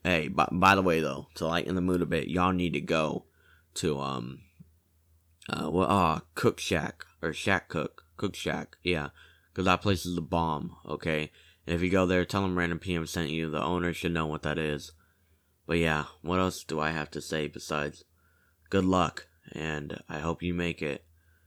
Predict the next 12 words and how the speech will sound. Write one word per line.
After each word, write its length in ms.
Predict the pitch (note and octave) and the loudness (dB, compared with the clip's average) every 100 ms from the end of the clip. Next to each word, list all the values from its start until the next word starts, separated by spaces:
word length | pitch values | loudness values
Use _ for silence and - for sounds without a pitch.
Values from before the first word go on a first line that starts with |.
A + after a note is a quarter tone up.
| _ _ | _ _
and 180 | E3 - | -10 -6
I 100 | D#2 | -2
hope 220 | E2 E2+ | -2 -2
you 60 | F2 | 0
don't 160 | F2 | 0
have 140 | F2 D#2+ | 0 -2
to 80 | F2 | -4
struggle 420 | - F#2+ F2 E2 | 0 0 2 2
like 220 | D#2+ D2+ | 0 -2
many 300 | E2 E2+ E2+ | -4 -4 -4
kids 280 | F2 E2 D#2+ | -4 -4 -2
do, 380 | E2+ E2 D#2 | 0 0 -2